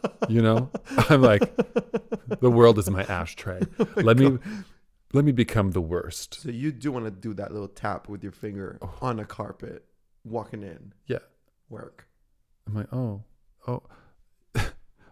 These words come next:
Speaker 1: "Oh, you sp-, you spent thousands putting this rug in? Let me give it a burn." <laughs>
Speaker 2: <laughs> Yes.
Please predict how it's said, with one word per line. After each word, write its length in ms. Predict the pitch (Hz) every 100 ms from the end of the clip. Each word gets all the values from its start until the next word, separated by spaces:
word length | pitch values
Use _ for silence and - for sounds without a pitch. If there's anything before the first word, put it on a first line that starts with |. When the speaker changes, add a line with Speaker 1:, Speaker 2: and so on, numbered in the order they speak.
| -
Speaker 1:
"Oh, 60 | 120
you 100 | 120
sp-, 300 | 123 - -
you 80 | 120
spent 380 | - 120 110 -
thousands 600 | - 120 113 117 123 120
putting 240 | - 113 110
this 160 | 107
rug 220 | 110 110 123
in? 240 | 131 147 - _ _
Let 140 | 127 107
me 60 |
give 140 | 90 90
it 60 |
a 40 | 90
burn." 560 | 82 82 82 80 76 - -
<laughs> 220 | - - - -
Speaker 2:
<laughs> 600 | 202 - - - 226 -
Yes. 400 | - - - -